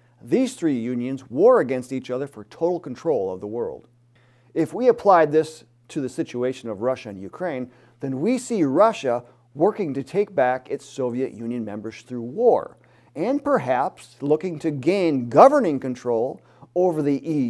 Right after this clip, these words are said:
U by getting those member countries hooked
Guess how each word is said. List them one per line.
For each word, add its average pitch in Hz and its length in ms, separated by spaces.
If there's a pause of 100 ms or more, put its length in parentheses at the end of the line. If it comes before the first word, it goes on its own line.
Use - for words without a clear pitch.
U 160 360 (180)
by 147 120
getting 156 520
those 131 680
member 120 320
countries 127 540 (260)
hooked 233 260